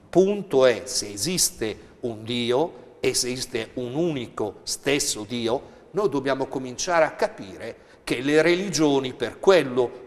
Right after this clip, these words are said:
possono pregare insieme, soprattutto quelle monoteiste o soprattutto quelle, come si dice, abramitiche, cioè che derivano anche storicamente dal patriarca Abramo,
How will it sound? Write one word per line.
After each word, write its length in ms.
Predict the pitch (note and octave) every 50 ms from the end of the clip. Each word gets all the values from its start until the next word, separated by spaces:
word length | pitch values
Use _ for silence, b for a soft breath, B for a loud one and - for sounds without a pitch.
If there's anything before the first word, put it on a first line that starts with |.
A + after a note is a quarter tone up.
| -
possono 560 | - - E3 D#3+ - - - - D#3 C#3+ C#3+ C#3
pregare 500 | - C#3 B2+ B2+ A#2 C3 C3 C3 A#2+ A#2+
insieme, 600 | A#2+ A2+ - - C3 A#2+ G#2+ G2+ F#2+ F2+ F2 - b b b b
soprattutto 800 | b - - A#2 - - D#3+ E3 - - A2+ G#2+ G#2+ - - E3+
quelle 400 | E3+ - A#2 A2 A#2+ C3 C3 A#2+
monoteiste 840 | A2+ A#2+ A#2+ B2 D3 D3+ - G#3 E3+ D3 E3+ F#3+ - - A#3 G#3 - B B B B
o 120 | B D#3 -
soprattutto 720 | - - E3+ - - - - - E3 F#3 F#3+ - E3 -
quelle, 320 | - C#3 C3 D#3+ F#3 F#3
come 220 | F#3 - B2 B2+ B2
si 160 | - - F3
dice, 540 | D3 D3+ D#3 - - F3+ E3 - - - -
abramitiche, 1120 | - C3+ C3 B2 A#2 C3+ B2+ B2+ B2+ D#3+ G3+ F#3 - - B2+ - - - A2 G2 - - - -
cioè 400 | - - - A2 C3+ D3+ - -
che 140 | - F3 F#3+
derivano 800 | F#3 A3+ G#3 F#3 D#3 C3 B2 C#3 C3 C3+ D#3+ F#3+ - - - - - -
anche 380 | A3+ B3 A#3+ A3+ G3+ - F3 D#3+
storicamente 880 | - - - F3 F3+ F#3 F3 - B3 G#3 D3 C3 B2+ B2+ - - F3+ F3
dal 200 | D3+ D3 C3+ -
patriarca 680 | - C3 - - C3+ C3 C3 A#2+ B2 A#2+ - - B2+
Abramo, 480 | B2+ D3+ A#3 A3 C#3 G#2 G#2+ G#2+ G#2+